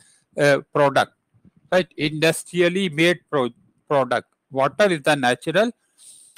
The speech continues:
So industrially, uh, made material.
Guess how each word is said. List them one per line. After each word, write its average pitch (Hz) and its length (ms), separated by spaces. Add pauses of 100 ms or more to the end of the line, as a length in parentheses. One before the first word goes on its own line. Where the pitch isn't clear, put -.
(120)
So - 320
industrially, 180 1160 (340)
uh, 147 160
made 139 220 (4000)
material. 117 420